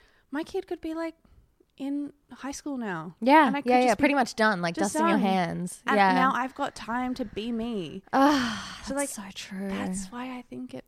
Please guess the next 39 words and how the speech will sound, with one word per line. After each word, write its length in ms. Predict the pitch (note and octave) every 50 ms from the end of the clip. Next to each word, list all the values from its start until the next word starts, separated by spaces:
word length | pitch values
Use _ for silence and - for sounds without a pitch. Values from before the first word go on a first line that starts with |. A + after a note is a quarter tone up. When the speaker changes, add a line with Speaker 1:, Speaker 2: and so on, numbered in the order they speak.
| -
Speaker 1:
might 220 | A3+ A3 A#3 A#3+ -
be 80 | A#3
a 40 | A3+
good 120 | A#3+ A#3+
idea 240 | A#3 A3+ A3+ A#3+ B3+
to 100 | A#3 A3+
have 160 | F#3 F3 E3+
a 60 | F3+ F3+
teen 180 | - G3 F#3+ -
pregnancy. 600 | - - - - - - G3+ G#3 - - - F3+
Speaker 2:
Yeah, 140 | - D4 D#4 C5 D5+ C#5+
I 140 | - C#4+ D#4+
mean, 200 | E4+ F#4+ G4 F4+ D4
I 60 | E4
think 180 | - G4 F#4+ -
you're 120 | F4+ D4+
right. 360 | A3+ G3+ G#3+ D#4 A#4 B4 - -
I 100 | - A#3 A#3
think 420 | B3+ B3 A#3+ A#3 - - - C4+ _ - _ _ _ _ _ _ -
I, 220 | - B3 A#3+ A#3+ -
there 180 | A3 A#3+ A#3 A3+
are 180 | A3+ A3+ A3+ A3+
a 40 | G#3+
lot 180 | G#3+ G#3+ A3
of 200 | A3+ A#3 A3 - -
good 160 | - G#3+ -
arguments 540 | F#3+ G#3+ A3 G#3 G3 A#3+ G#3 G3 F#3 F#3+ -
for 280 | - - F#3 F3+ F3 E3+
younger 420 | - E3+ F3 F3+ F3+ F3+ F#3 G#3
Speaker 1:
<laughs> 60 | G#3
Speaker 2:
pregnancies. 460 | G#3+ C#4+ G#3 G#3+ G#3+ G3+ - - F3 -
I'm 120 | - G#3+ A3+
not 160 | A#3+ B3 C4+
even 260 | F4 F#4 E4+ F#4 F#4
kidding. 400 | - D4+ D4+ C#4 D4 C4 F#3 F3
I 160 | E3 G3 G#3+
don't 140 | A#3+ C#4 C4+ B3
want 160 | B3+ B3+ B3+
kids 460 | - A#3 G#3 G3+ G3+ F#3+ F#3 - -